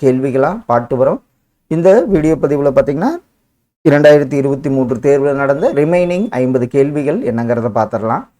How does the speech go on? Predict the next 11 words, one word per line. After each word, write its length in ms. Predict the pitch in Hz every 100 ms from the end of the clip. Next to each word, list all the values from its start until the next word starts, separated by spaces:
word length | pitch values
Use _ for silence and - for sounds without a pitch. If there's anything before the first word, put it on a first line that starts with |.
| _ _ _ _
"கடைக்கு 420 | 165 175 214 -
போவாயா?" 800 | 196 - 160 170 170 165 165 180
என்ற 360 | 151 139 143 123 - _ _ _
தாயின் 460 | 147 135 165 165 151
கேள்விக்கு 680 | 147 156 156 151 165 196 - _
"போக 340 | 160 190 208
மாட்டேன்" 720 | 185 156 135 151 160 147 104 -
என 380 | 135 156 196 - 135
விடையளிப்பது 880 | 151 196 185 151 131 143 127 131 - _ _ _ _
என்ன 320 | 156 175 190
விடை? 320 | 170 120 95